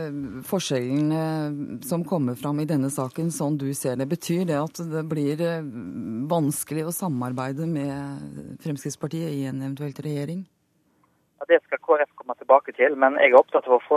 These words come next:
Speaker 2: fram at her er det betydelige
Speaker 1: Ja, men det har vel konsekvenser at dere er forskjellige, eller har det ingen konsekvenser?
Speaker 2: Ja, s-, selvfølgelig har det konsekvenser. Det er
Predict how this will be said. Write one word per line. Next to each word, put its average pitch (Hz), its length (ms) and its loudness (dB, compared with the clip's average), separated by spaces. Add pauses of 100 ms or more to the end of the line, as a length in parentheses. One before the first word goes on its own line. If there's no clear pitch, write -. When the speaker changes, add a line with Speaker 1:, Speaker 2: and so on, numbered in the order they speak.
Speaker 2:
fram 117 160 6
at 117 80 4
her 117 240 2
er 131 80 6
det 113 140 6
betydelige 107 500 2
Speaker 1:
Ja, - 60 -2
men 175 100 -2
det 196 80 4
har 202 80 6
vel 196 160 2
konsekvenser 196 800 0
at 202 80 -2
dere 180 160 0
er 156 80 -4
forskjellige, 180 400 -2
eller 208 160 -2
har 214 80 2
det 233 80 0
ingen 147 240 2
konsekvenser? 143 560 4
Speaker 2:
Ja, - 480 -10
s-, - 80 -12
selvfølgelig 156 400 6
har 151 140 12
det 143 100 12
konsekvenser. 139 560 0
Det 196 80 8
er 147 320 12